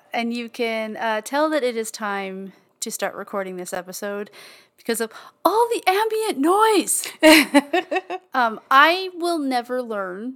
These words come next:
Speaker 1: to not start a load of laundry right before we record.
Speaker 2: <laughs> This is the first time I've ever been, like, aware of it, though.
Speaker 1: Oh, I've done it a couple of times, and it's like, "You idiot, like, what are you even doing right now?"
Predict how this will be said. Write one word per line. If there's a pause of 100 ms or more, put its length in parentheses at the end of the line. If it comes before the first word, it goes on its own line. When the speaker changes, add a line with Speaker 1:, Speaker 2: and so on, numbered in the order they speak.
Speaker 1:
to
not
start
a
load
of
laundry
right
before
we
record. (200)
Speaker 2:
<laughs>
This
is
the
first
time
I've
ever
been,
like,
aware
of
it,
though.
Speaker 1:
Oh,
I've
done
it
a
couple
of
times,
and
it's
like,
"You
idiot,
like,
what
are
you
even
doing
right
now?"